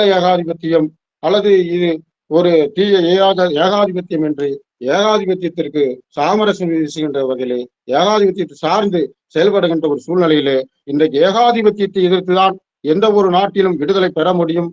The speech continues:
எந்த ஒரு தேசிய விடுதலையும் ஏகாதிபத்தியத்தை எதிர்த்தான் பெற முடியும். ஆகவே ஏகாதிபத்தியத்தை எதிர்த்து இந்த நாட்டுடைய, சொந்த நாட்டினுடைய விடுதலைக்காக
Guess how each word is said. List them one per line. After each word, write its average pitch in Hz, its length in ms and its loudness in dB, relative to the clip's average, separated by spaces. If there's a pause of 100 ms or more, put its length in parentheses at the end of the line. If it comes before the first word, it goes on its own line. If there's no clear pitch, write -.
(200)
எந்த 180 280 -2
ஒரு 202 180 2
தேசிய 202 380 2
விடுதலையும் 185 520 2 (260)
ஏகாதிபத்தியத்தை 190 800 -2
எதிர்த்தான் 190 400 0
பெற 175 280 -2
முடியும். 156 340 -2 (200)
ஆகவே 180 360 0 (120)
ஏகாதிபத்தியத்தை 196 840 0
எதிர்த்து 180 380 -2 (240)
இந்த - 160 -8
நாட்டுடைய, 190 420 0
சொந்த 185 320 -4
நாட்டினுடைய 185 460 0
விடுதலைக்காக 170 640 -2